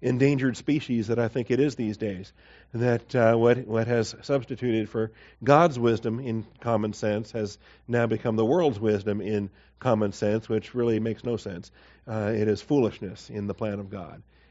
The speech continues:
in, uh, in those applications there. Under point nine, we looked at verses, uh, twelve and thirteen,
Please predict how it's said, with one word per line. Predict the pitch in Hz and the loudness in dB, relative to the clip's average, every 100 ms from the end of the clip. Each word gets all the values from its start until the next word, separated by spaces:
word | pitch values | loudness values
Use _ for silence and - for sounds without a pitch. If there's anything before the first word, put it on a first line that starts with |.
| _ | _
in, | 104 107 107 | -8 -6 0
uh, | 104 104 104 | 0 -2 -6
in | 127 110 | -8 0
those | 110 101 | 0 2
applications | 110 101 104 - 104 98 104 95 | 2 0 -6 -6 -6 -6 -8 -8
there. | 101 92 95 - _ _ _ _ _ _ _ _ _ _ - _ - - | -8 -8 -12 -18 _ _ _ _ _ _ _ _ _ _ -20 _ -20 -10
Under | 123 139 | 0 4
point | 151 139 | 6 8
nine, | 135 143 156 151 | 8 8 8 8
we | 139 131 | 6 6
looked | 135 135 147 | 6 4 2
at | 127 127 113 | 4 4 4
verses, | 113 131 127 139 131 | 2 2 2 0 0
uh, | 123 113 | 0 0
twelve | 147 135 | 2 2
and | 127 | 2
thirteen, | - 131 117 143 143 170 | 0 -2 0 -2 -2 -2